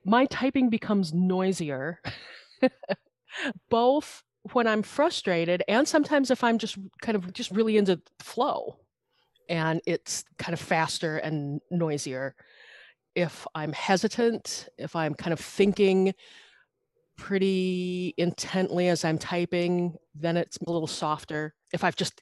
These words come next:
got a lot of words and they're coming out quickly and easily, it's probably noisier. I'm probably typing a little more firmly. I might have mentioned this before. I don't remember. But the last office job that I had,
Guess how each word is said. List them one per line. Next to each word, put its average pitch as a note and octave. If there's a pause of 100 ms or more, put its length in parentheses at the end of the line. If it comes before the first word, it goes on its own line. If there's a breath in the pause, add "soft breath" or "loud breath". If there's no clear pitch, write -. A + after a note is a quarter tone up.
got E3
a D#3
lot F3+
of F#3
words F3+
and D3+
they're C#3
coming F3
out E3 (840)
quickly F3+
and D3+
easily, D#3+
it's D#3+
probably F#4+
noisier. F#4+
I'm F3
probably F#3+
typing F3+
a E3+
little E3 (500 loud breath)
more E3
firmly. D#3 (140)
I G3
might C4+
have G#4+
mentioned B3
this D#3+
before. C#3
I F3+
don't A3+
remember. F#3+
But D#3+
the E3
last F#3 (120)
office G3
job D3
that D3+
I C#3
had, C#3+